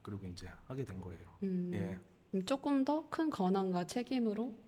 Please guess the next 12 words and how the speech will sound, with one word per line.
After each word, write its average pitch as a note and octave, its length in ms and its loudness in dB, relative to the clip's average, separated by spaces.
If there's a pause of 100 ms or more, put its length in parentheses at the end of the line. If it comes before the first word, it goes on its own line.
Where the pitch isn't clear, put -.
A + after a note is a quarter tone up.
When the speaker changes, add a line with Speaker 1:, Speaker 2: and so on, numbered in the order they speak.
(100)
Speaker 1:
예, D3+ 60 4
Speaker 2:
조금 - 100 4
Speaker 1:
권한과 D3+ 220 8
Speaker 2:
자유로운 G#3 80 10
Speaker 1:
책임. C3+ 280 8
예, C#3 100 8
Speaker 2:
거죠. A#2+ 120 4
Speaker 1:
저한테 D3 240 4
책임을, E3 400 2 (180)
제가, A#2+ 540 4
저는 A#2+ 220 4
아까 G#2+ 340 2